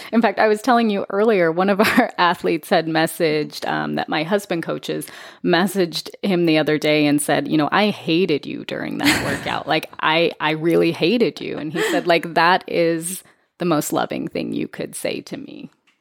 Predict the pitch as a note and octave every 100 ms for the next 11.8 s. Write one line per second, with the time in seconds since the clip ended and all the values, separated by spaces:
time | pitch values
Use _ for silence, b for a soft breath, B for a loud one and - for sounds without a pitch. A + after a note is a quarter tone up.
0 | _ - - A3+ G#3+ G#3+ F#3 D3+ D3 E3
1 | - A#3 A#3 B3 B3+ C4 A3 - G3 F#3+
2 | F#3+ A3 G3+ G3 G3 F#3 F#3 F#3 F3+ -
3 | F#3 F#3 - G3 F3 F#3 F3+ E3 D#3+ E3
4 | - F3+ E3+ F3+ A#3 E4+ D4 - E3+ -
5 | F3 F3 - E3+ D#3+ C#3+ C#3 C#4+ D4 -
6 | G3 A#3+ B3 D3 B2+ - D4+ - - D#4+
7 | - - G#4+ C#4 F4+ - A3 F#3 F3 G3+
8 | C4 D#4+ E4 G3 C#4+ B3+ A#3+ A#3+ G3+ G#3+
9 | G#3 G#3 G3+ F3+ F3+ F#3 A#3 F3 D#3+ D#3+
10 | - B3 G#3+ D4 B3+ D4+ G4 G#3+ G#3 B3+
11 | A#3 A#3+ A#3+ G3+ F#3+ F3+ E3